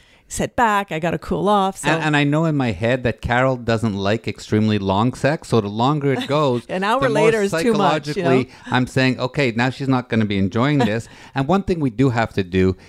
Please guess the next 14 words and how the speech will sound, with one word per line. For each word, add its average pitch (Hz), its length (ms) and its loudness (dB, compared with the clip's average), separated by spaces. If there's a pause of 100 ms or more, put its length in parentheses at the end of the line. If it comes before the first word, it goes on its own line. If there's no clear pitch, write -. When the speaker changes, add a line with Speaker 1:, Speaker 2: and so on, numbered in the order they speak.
(120)
Speaker 2:
is 110 160 0
change 120 280 0
up 107 160 0
positions. 87 520 -2
We 113 120 -2
have 113 240 0
our 101 200 0
same 104 280 -2
old, 101 220 2
same 95 240 -2
old, 98 260 2 (320)
and 107 300 0
we've 110 160 0
tried, 101 400 0